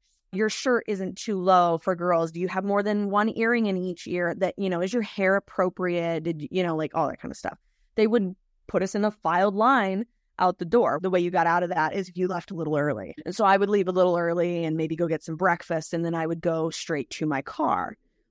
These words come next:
while everyone else was doing breakfast and getting ready. So I would just make sure I left a little early, and I would go to my car and I'd climb in the trunk and I'd bring my flashlight and I'd bring a book, or I'd bring my laptop that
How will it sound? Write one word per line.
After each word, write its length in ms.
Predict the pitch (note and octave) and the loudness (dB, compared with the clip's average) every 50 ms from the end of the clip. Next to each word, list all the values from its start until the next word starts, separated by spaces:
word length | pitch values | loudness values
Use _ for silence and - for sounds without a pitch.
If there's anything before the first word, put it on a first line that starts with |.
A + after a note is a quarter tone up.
| _ _ | _ _
while 180 | A#3+ A#3+ A#3+ A#3 | 2 4 6 6
everyone 380 | G#3+ G3 G3+ G3 F#3+ F#3+ F3+ | 4 4 2 0 0 0 0
else 240 | F3 E3+ E3+ - - | 0 -2 -2 -4 -8
was 120 | F#3 - | -12 -8
doing 220 | - E3 E3 E3 E3+ | -6 -4 -4 -4 -4
breakfast 720 | - F3 D#3 E3 - - - E3 D#3+ D#3+ D#3+ D#3+ - - D#3+ | -4 -4 -4 -4 -4 -6 -6 -4 -4 -4 -4 -6 -8 -10 -8
and 280 | D#3 D#3 D3+ D#3 E3+ - _ _ _ _ _ _ _ - | -6 -4 -4 -6 -8 -10 _ _ _ _ _ _ _ -2
getting 280 | - A3+ G3+ G3 F#3+ F#3 | 0 0 2 2 0 0
ready. 800 | E3+ F3 D#3+ E3+ E3+ F3 E3+ E3+ E3+ E3+ E3+ E3+ E3 E3 F#3 - | 0 0 0 0 -2 -2 -2 -2 -2 -2 -2 -2 -4 -6 -8 -12
So 200 | - - - A3 | -8 -2 0 2
I 160 | F#3+ F#3+ A3+ G#3+ | 4 4 4 2
would 140 | A3 G#3+ | 2 -2
just 160 | F#3+ G#3 - G3 | -4 -6 -4 -4
make 160 | E3+ D#3 - | -6 -6 -4
sure 140 | - F3 E3 | -6 -6 -4
I 100 | D#3+ D#3+ | -4 -4
left 240 | D#3 D3+ - - | -6 -8 -8 -8
a 40 | E3 | -6
little 280 | D#3 D#3+ D#3+ D#3+ D3+ E3 | -4 -4 -2 0 2 2
early, 280 | F3+ F#3+ F3+ E3+ E3 | 4 4 2 2 0
and 80 | D#3 D#3+ | -2 -2
I 80 | D#3 D#3+ | -4 -6
would 140 | D#3+ - | -6 -4
go 120 | - E3+ E3 | -2 -2 0
to 60 | F#3 | 2
my 140 | G3+ G3 G3 | 0 0 -2
car 260 | - - - E3 E3 | -2 -4 -6 -4 -4
and 100 | E3 E3+ | -4 -4
I'd 160 | D#3+ D#3 D#3 | -6 -8 -10
climb 300 | - - D#3+ D#3 D#3+ F3+ | -6 -4 -2 0 0 0
in 80 | F#3+ G#3 | 0 0
the 80 | A3 | 0
trunk 400 | - - - F#3 E3 E3 D#3+ - | -2 -4 -4 -2 -2 -2 -4 -4
and 100 | - D#3 | -4 -4
I'd 180 | D3 D#3 E3 - | -4 -4 -6 -6
bring 240 | - E3+ E3 E3+ E3+ | -4 -4 -4 -2 -4
my 340 | E3 D#3 D#3 D3+ D#3 D#3 - _ _ _ _ _ _ _ - | -4 -4 -6 -6 -8 -8 -10 _ _ _ _ _ _ _ 2
flashlight 540 | B3 B3 C4+ C4 - - C4+ B3 B3 B3+ | 4 4 4 0 0 0 2 4 4 2
and 80 | - - | 2 -2
I'd 120 | E3+ E3 | -4 -4
bring 160 | - G3+ G#3+ A3+ | -2 -2 -2 -2
a 60 | G#3+ | 0
book, 400 | F#3+ G3+ G3 F#3+ F#3+ G3 - - | 2 4 4 4 2 0 -4 -6
or 120 | D#3+ D#3+ | -4 -4
I'd 120 | D#3 D#3+ D#3+ | -4 -4 -4
bring 160 | F#3 F3+ F#3 | -4 -4 -2
my 100 | F#3+ F3+ | 0 2
laptop 640 | F#3 G#3+ G3+ G3 - - - G#3 G3 F#3+ F#3+ - _ | 2 2 2 0 -4 -4 -2 0 0 0 -2 -4 _
that 200 | - D#3+ D#3+ - | -8 -8 -8 -8